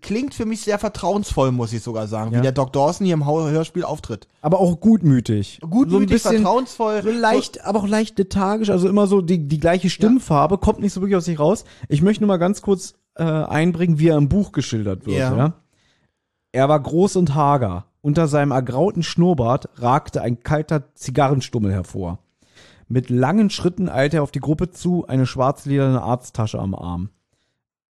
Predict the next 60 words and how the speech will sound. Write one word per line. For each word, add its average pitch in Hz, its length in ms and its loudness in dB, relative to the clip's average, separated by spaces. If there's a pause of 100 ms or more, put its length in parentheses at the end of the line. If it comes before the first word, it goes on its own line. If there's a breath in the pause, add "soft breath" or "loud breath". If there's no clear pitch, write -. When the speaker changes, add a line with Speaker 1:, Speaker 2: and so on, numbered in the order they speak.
(140)
Speaker 2:
Im 135 140 -4
Hörspiel 147 260 2
wird 135 140 -6
gesagt, 127 320 0
irgendwie, 127 200 -2
„Pass 120 140 -4
auf, 135 160 0
George 131 240 0
ist 120 100 -10
verletzt“, 160 460 -2
er 113 100 -6
guckt 143 260 -6
sich 123 120 -8
das - 160 -12
an, 175 380 0 (320 soft breath)
man, 123 340 -2
äh, 127 160 -2
sagt, 131 300 -2
also 120 200 -2
ich 113 100 -6
glaub, 127 160 -2
Mike 120 200 0
sagt 131 180 -4
auch 123 80 -8
so, 135 120 -6
„Es 117 80 -6
sieht 151 160 -4
aus 139 240 0
wie 151 60 0
eine 131 180 2
Wunde, 165 260 4
die 131 100 0
ihm 127 140 2
ex-, 110 320 -10
auch - 180 -8
beigebracht 170 440 -2
wurde, 156 160 4
wie 120 40 2
so 117 100 0
ein 117 60 2
Messerschnitt“, 170 580 0 (420 soft breath)
und 139 140 0
dann 135 120 2
sagt 127 280 0
halt 120 200 0
auch 113 220 -6
der, 101 280 -4
der 101 200 -4
Doc, 117 420 -4
„Ja, 123 320 2
ich 127 160 -8
muss, 135 240 0
muss 135 240 0
ihn 123 120 -8
verarzten“, 139 520 -2
und 123 260 -4
Jim 135 200 4
sagt 135 180 0
dann 123 60 -4
auch, 131 160 -2